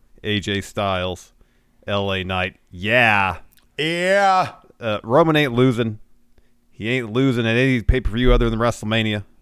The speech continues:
Speaker 1: whether it's this year, whether it's next year. Who knows? We don't have the answer to that. We'll get into the, some scenarios here in a little bit as, as regarding possible Rumble winners, but Roman wins all confidence points. Four.
Speaker 2: Mm-hmm.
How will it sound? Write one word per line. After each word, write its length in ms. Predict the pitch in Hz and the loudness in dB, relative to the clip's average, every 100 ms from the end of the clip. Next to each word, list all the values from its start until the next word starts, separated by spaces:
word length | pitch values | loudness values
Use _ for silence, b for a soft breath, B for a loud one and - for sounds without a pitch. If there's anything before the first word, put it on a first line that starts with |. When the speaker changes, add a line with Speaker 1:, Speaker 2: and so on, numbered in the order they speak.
| _ _ _ b b b - | _ _ _ b b b -8
Speaker 1:
whether 320 | 101 98 98 | -4 -2 -4
it's 120 | - | -6
this 240 | 117 107 | -8 -6
year, 220 | 113 104 - _ | -6 -8 -10 _
whether 260 | 98 98 92 | -4 -2 -4
it's 160 | 87 | -6
next 300 | 110 104 - | -6 -8 -6
year. 240 | 107 98 - b b b b _ _ _ _ _ _ _ _ - | -8 -6 -8 b b b b _ _ _ _ _ _ _ _ -4
Who 120 | 147 | 0
knows? 380 | 160 156 120 117 | 4 6 6 4
We 60 | 143 | 2
don't 80 | |
have 100 | 127 | 2
the 80 | 123 | 2
answer 220 | 131 - | 0 -4
to 60 | 98 | -2
that. 360 | 117 123 110 143 | 2 2 0 -4
We'll 120 | 120 | -8
get 120 | 120 | -8
into 120 | 104 101 | -10 -12
the, 80 | |
some 140 | - 90 | -12 -12
scenarios 580 | 113 123 202 165 110 107 | -4 0 4 4 4 0
here 120 | 113 | -4
in 60 | |
a 60 | 95 | -2
little 180 | 101 90 | -4 -2
bit 240 | 110 139 | 0 -2
as, 80 | 95 - | -2 -12
as 160 | 90 - | -16 -16
regarding 400 | 104 104 101 85 | -10 -6 -6 -4
possible 420 | 117 107 - 95 | -2 -2 -4 -6
Rumble 320 | 87 127 110 | -4 -2 -2
winners, 320 | 90 80 82 80 | -6 -8 -12 -8
but 380 | 107 113 - - _ _ - | -4 -4 -6 -18 _ _ -8
Roman 400 | 113 156 147 117 | -2 0 0 -2
wins 380 | 147 127 120 110 | -2 -2 -4 -6
all 260 | 127 170 | 0 0
confidence 500 | - 170 175 110 80 | 2 -2 0 0 -4
points. 460 | - - - _ _ - - _ 76 | -6 -10 -12 _ _ -20 -20 _ -6
Four. 300 | 131 190 85 | 0 0 -2
Speaker 2:
Mm-hmm. 400 | 82 78 78 | -8 -14 -16